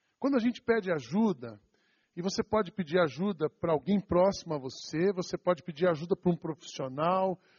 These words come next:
você pode pedir ajuda pra um pastor, você pode pedir pra um amigo seu chegado. Tem gente que é da sua confiança, que senta com você,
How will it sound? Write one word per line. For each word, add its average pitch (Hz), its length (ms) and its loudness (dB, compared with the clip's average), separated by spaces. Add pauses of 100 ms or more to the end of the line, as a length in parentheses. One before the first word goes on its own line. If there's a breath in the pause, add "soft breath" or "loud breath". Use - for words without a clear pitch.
(120 soft breath)
você 160 220 0
pode 208 220 0
pedir 170 200 -4
ajuda 170 260 -2
pra 165 100 -4
um 156 60 -6
pastor, 180 840 2 (360 soft breath)
você - 180 -14
pode 220 240 -4
pedir 180 260 -6
pra - 160 -10
um 190 100 0
amigo 185 380 2
seu 220 340 2
chegado. 190 840 -4 (840)
Tem 220 180 4
gente 262 260 4
que - 80 -2
é 247 60 0
da 226 100 0
sua 262 240 -2
confiança, 214 880 0
que 202 140 -8
senta 240 380 4
com 220 140 -2
você, 202 600 -4